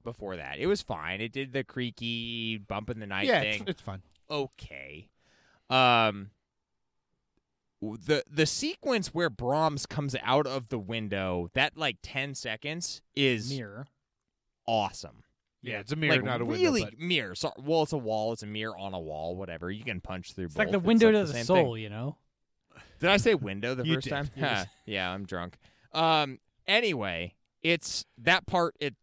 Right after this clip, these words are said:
Speaker 1: in and of itself, like, that's what this is in a horror box to me. So I gave it a four. I think that it could have done more with the concept, but ultimately, like, what I got out of that tiny little morsel was enough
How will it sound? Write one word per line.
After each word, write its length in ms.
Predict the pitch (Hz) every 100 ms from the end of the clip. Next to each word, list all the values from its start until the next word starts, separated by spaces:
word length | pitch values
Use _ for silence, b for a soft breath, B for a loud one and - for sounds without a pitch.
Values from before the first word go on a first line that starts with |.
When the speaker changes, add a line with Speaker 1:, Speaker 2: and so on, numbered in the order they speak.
| _ -
Speaker 1:
in 140 | 147
and 140 | 143 131
of 100 | 117
itself, 640 | 104 - 113 98 - - 127
like, 140 | 127
that's 260 | - 143 -
what 200 | 139 131
this 180 | 110 110
is 400 | 98 85 - - _
in 380 | 110 98 95 -
a 220 | 92 87 78 -
horror 280 | 101 92
box 640 | 85 87 78 71 - - - _
to 100 | 110
me. 300 | 92 85 82
So 100 | 107
I 100 | 131
gave 180 | 160 196
it 60 |
a 40 | 175
four. 560 | - 117 80 65 90 - _ _ _ _ _ -
I 100 | 117
think 260 | - 120 -
that 140 | 120
it 160 | 107 -
could 220 | - 131
have 180 | 139 120
done 300 | 120 117 113
more 520 | 104 104 110 117 117
with 260 | 92 107 104 -
the 60 |
concept, 760 | - - 101 110 - 135 127 - _
but 200 | 113 104 _
ultimately, 1000 | 110 120 131 117 98 110 110 107 98 95 _ _ _ _ _ -
like, 180 | 92 87
what 300 | 101 101 120
I 100 | 120
got 320 | 107 110 110 -
out 160 | 104
of 120 | 101 95
that 220 | 104 - _ _
tiny 480 | - - 160 170 165
little 240 | 151 147
morsel 580 | 117 113 123 120 139 135
was 200 | 117 110
enough 440 | 104 104 107 101